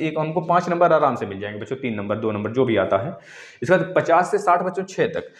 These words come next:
मतलब पाँच से थोड़ा सा ऊपर जाएगा, बस पाँच से थोड़ा सा ऊपर, मतलब कि बच्चों यहाँ पर ले लेते हैं हम लोग, इसको ऐसे देखेंगे तो थोड़ा सा ऊपर आएगा,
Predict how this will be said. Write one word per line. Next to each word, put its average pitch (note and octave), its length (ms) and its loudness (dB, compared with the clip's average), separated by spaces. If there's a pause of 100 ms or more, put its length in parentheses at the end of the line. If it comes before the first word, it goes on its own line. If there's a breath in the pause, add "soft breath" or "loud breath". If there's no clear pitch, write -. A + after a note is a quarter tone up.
(140 loud breath)
मतलब E3+ 260 0
पाँच G#3 220 4
से A#3+ 80 0
थोड़ा G#3 240 2
सा F#3+ 120 -2
ऊपर G#2+ 240 -8
जाएगा, C#3+ 320 -6
बस D3 260 -10
पाँच D3+ 200 -6
से E3 80 -12
थोड़ा D3 240 -2
सा A2 120 -6
ऊपर, G2+ 180 -8
मतलब B2+ 200 -6
कि C3+ 60 -8
बच्चों B2+ 200 -8
यहाँ A2+ 180 -6
पर F#2+ 120 -8
ले F2+ 80 -6
लेते F2+ 200 -10
हैं G#2 40 -8
हम A2 60 -10
लोग, C#3 120 -10 (480 loud breath)
इसको - 220 -4
ऐसे G2+ 180 -2
देखेंगे C3+ 360 -2
तो C3+ 140 -4
थोड़ा A#2 220 -2
सा A#2+ 100 -4
ऊपर A#2 180 0
आएगा, A#2 260 -2